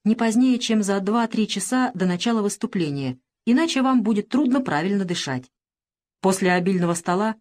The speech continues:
с жирной пищей голос становится усталым и невыразительным. Перед выступлением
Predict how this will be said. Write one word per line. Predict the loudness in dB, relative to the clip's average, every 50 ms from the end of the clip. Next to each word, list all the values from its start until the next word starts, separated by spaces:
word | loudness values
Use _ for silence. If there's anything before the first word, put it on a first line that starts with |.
| _ -8
с | -6
жирной | 0 2 2 2 2 0 -2 -2
пищей | -2 -2 -2 0 -2 -2 -4 -4 -6 -8 _ _ _
голос | -2 0 2 2 2 0 -2
становится | -2 0 2 2 2 0 0 -2 -4 -4
усталым | -4 -4 -4 -4 -4 -4 -2 0 0 0 0 -2 -4 -6 -6 _
и | 2 4
невыразительным. | 4 4 4 2 -2 -4 -4 -6 -6 -6 -4 -2 -2 -2 -2 -4 -8 _ _ _ _ _ _ _ _ _ _ _ _ _ _ _ _ _ _ _ _ _ _ _ _ _ _ _ _ _ _ _ _
Перед | 2 2 2 2
выступлением | 2 0 0 -2 -2 0 0 0 2 2 2 2 2 2 0